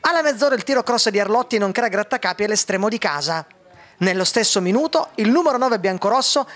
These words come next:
tenta la rovesciata dopo un cross di Giua. Pallone a fondo campo.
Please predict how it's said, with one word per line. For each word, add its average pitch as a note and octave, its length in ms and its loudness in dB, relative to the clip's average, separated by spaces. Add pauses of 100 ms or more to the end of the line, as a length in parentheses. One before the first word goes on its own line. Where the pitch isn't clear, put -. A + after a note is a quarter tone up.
(120)
tenta D#4 300 0
la C#4+ 80 0
rovesciata G#3+ 680 -2 (140)
dopo A3+ 260 -2
un A3 160 0
cross C#4+ 340 0
di C#4 120 -2
Giua. E3+ 400 -2 (460)
Pallone B3+ 400 2
a - 20 -2
fondo D4+ 340 0
campo. D3+ 580 -4